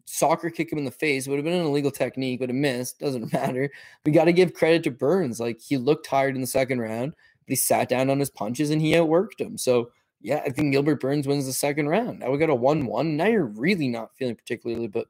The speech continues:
good about Chimaev. But Burns is gas, and Chimaev looks like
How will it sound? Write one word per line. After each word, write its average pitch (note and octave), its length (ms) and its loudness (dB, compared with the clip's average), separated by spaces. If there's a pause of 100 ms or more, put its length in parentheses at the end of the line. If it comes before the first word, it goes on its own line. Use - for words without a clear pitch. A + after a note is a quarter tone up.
good A#2 160 2
about G#2 240 -4 (280)
Chimaev. G#2+ 520 0 (260)
But - 240 4 (240)
Burns C#4 340 6
is F3 240 6 (160)
gas, C3+ 640 2
and D#3 100 -4
Chimaev A3+ 640 4
looks F#3 420 2
like E3 480 2